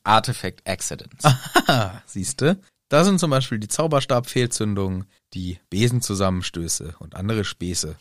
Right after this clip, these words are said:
Speaker 1: Kein Kesselexplosion?
Speaker 2: Hm, doch auch.
Speaker 1: Ja, okay.
Speaker 2: Kannst du auch machen. Das ist im Erdgeschoss. Wenn du
Speaker 1: Mhm.
Speaker 2: davon betroffen bist, geht's dahin.
Speaker 1: Ja.
Speaker 2: Du musst allerdings in den ersten Stock,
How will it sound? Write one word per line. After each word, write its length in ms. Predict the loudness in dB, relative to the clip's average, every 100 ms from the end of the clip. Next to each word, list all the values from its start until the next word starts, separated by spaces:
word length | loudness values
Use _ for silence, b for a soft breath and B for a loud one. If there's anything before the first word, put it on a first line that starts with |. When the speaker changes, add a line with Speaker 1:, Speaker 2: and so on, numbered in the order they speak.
| -2
Speaker 1:
Kein 760 | 2 4 2 2 0 0 0 -2
Kesselexplosion? 720 | -4 -4 -6 -8 -8 -8 -8 -6
Speaker 2:
Hm, 300 | -2 0 2
doch 200 | 2 2
auch. 300 | 0 0 -6
Speaker 1:
Ja, 140 | -12
okay. 180 | -12 -18 _ _
Speaker 2:
Kannst 160 | -6 -4
du 40 |
auch 200 | -4 -4
machen. 240 | -12 -16 b b b b _
Das 160 | 0 2
ist 120 | 0
im 80 | 0
Erdgeschoss. 540 | -2 0 -2 -2 -2
Wenn 100 | 0
du 40 | 4
Speaker 1:
Mhm. 40 |
Speaker 2:
davon 300 | 6 6 2
betroffen 340 | 0 -2 0 0
bist, 300 | 0 -2 -6
geht's 200 | -6 -2
dahin. 440 | 0 2 2 0 -4
Speaker 1:
Ja. 120 | -12 -12 _ _ _ _
Speaker 2:
Du 100 | 4
musst 220 | 6 8
allerdings 400 | 8 8 6 0
in 60 | 0
den 100 | 2
ersten 400 | 4 4 4 0
Stock, 480 | 2 2 0 -6